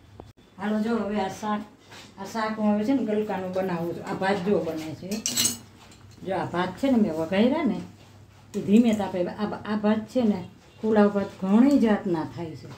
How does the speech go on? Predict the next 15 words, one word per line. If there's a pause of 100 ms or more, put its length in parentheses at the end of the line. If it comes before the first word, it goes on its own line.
(580)
તમે
ઘણી
રીતથી
બને
છે
આ
ભાત. (2000)
હવે
આમાં (3500)
જીરું, (920)
જીરું,
આ
રાઈ
મેં
નાખ્યા.